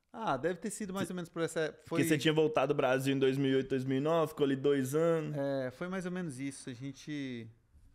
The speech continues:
Speaker 1: é, a gente se casou
Speaker 2: Aí você tá,
Speaker 1: um tempo
Speaker 2: aí você
Speaker 1: depois.
Speaker 2: amarrou o laço mesmo.
Speaker 1: Com certeza. Aí começou a melhorar as coisas, né? Aí foi onde eu decidi, em dois mil e onze,
Speaker 2: Ah.
Speaker 1: Falei, "Poxa, já", só que eu trabalhava com uma bandeira só. E eu era C L T.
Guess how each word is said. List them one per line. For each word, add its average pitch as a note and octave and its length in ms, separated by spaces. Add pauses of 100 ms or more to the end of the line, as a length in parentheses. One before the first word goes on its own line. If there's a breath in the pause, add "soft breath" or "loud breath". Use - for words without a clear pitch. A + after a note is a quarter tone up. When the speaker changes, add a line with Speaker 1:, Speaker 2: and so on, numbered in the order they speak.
(140)
Speaker 1:
é, B2 240
a A#2+ 60
gente A#2+ 180
se - 60
casou C#3 360
Speaker 2:
Aí A2+ 140
você C3 160
tá, C3+ 220
Speaker 1:
um - 60
tempo C#3 100
Speaker 2:
aí B2 60
você C3+ 80
Speaker 1:
depois. C3+ 140
Speaker 2:
amarrou D3 280
o C#3+ 40
laço B2 320
mesmo. A2+ 340 (520)
Speaker 1:
Com B2 120
certeza. C#3+ 500
Aí B2 180
começou G3 380
a - 20
melhorar F3+ 340
as - 120
coisas, F3 340
né? D3+ 160 (260)
Aí E3+ 200
foi G3 140
onde G3 120
eu G3 40
decidi, F3+ 440
em F#3 60
dois F3 180
mil F3+ 320
e D#3 380 (100)
onze, F#3+ 440 (320)
Speaker 2:
Ah. A#2+ 260 (100)
Speaker 1:
Falei, F#3 140
"Poxa, C#3+ 420
já", C#3 160 (180)
só D3+ 140
que - 80
eu D#3+ 40
trabalhava D#3+ 380
com F3+ 80
uma E3+ 60
bandeira E3+ 360
só. A#2 320 (220)
E C3+ 60
eu C#3 80
era C#3 140
C D3+ 120
L D3+ 160
T. - 220